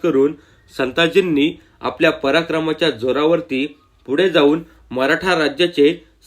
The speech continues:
सरसेनापती पद मिळवले, ही एक अलौकिक गोष्ट आहे. यातून आपल्याला संताजींचे लष्करी कौशल्य आणि रणांगणावरील शौर्य लक्षात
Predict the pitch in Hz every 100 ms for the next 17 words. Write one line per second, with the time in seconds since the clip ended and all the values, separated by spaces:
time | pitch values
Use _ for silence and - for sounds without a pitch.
0 | - 175 180 180 180 175 175 180 175 170
1 | 139 151 175 151 165 - - - 196 151
2 | 165 165 - 160 165 160 160 208 151 151
3 | 147 180 127 139 117 - - _ _ _
4 | _ - - 131 170 143 123 147 170 139
5 | 131 - _ _ - 143 147 156 190 175
6 | 160 135 139 - 175 165 151 151 190 147
7 | 143 165 - _ - 208 208 156 175 196
8 | 185 185 180 185 170 170 - - 175 156
9 | 160 165 117 120 -